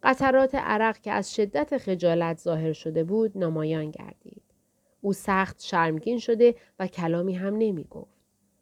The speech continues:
سیاگزار که متوجه موضوع شده بود با نهایت مهربانی گفت: «چرا جواب نمی دهی؟ بگو،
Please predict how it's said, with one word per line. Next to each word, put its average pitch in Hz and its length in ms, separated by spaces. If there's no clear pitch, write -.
سیاگزار 285 520
که 277 160
متوجه 196 720
موضوع 175 420
شده 156 320
بود 247 300
با 226 120
نهایت 240 500
مهربانی 185 680
گفت: 240 380
«چرا 285 200
جواب 233 460
نمی 302 220
دهی؟ 220 420
بگو، 269 480